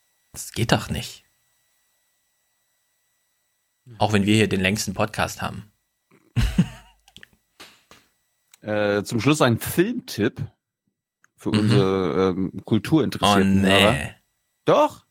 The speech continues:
Speaker 2: da hat mich Hans Hütt drauf hingewiesen.
Speaker 1: Also ich weiß nichts davon. Ich le-, lese hier nur Demina Massensuizid neunzehnhundertfünfundvierzig.
Speaker 2: Ja, ich weiß nicht, äh, du kannst dich ja mal umhören, ob das es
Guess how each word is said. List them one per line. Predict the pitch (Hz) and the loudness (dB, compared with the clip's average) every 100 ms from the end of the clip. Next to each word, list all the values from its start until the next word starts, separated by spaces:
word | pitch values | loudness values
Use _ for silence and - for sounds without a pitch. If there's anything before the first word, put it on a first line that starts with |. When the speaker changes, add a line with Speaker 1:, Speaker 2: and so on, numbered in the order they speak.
| _ _ - | _ _ -4
Speaker 2:
da | 127 | -2
hat | 139 | 0
mich | 135 165 | 0 2
Hans | 233 - | 0 0
Hütt | 240 - | -4 -2
drauf | 202 110 - | 0 2 2
hingewiesen. | 104 107 101 104 147 202 - - _ | 2 2 2 2 -2 -6 -12 -18 _
Speaker 1:
Also | 113 110 | -4 -2
ich | 113 | 0
weiß | 101 123 | 0 2
nichts | 107 - - | 0 -2 -4
davon. | - - 104 | -4 -4 -4
Ich | - | -6
le-, | 101 110 | -2 0
lese | 107 120 113 | 2 0 2
hier | 110 | 2
nur | 110 113 | 2 0
Demina | 107 107 107 117 135 123 - | 0 0 2 2 2 2 0
Massensuizid | 107 98 - - 101 104 104 - 107 104 | -2 -2 0 0 0 0 -2 -2 -4 -2
neunzehnhundertfünfundvierzig. | 98 101 101 101 104 104 92 107 - - _ _ _ _ _ _ _ - | -4 -4 -4 -4 -4 -4 -4 -4 -6 -12 _ _ _ _ _ _ _ -6
Speaker 2:
Ja, | 82 | -6
ich | - 104 | -4 0
weiß | 143 - | 0 0
nicht, | 175 | -2
äh, | 127 139 | 0 0
du | - 127 | 0 -2
kannst | 147 151 | -2 0
dich | 175 | 2
ja | 151 | 2
mal | 113 | 4
umhören, | 139 151 - | 2 2 0
ob | - | -2
das | 123 | -8
es | 131 123 | -8 -10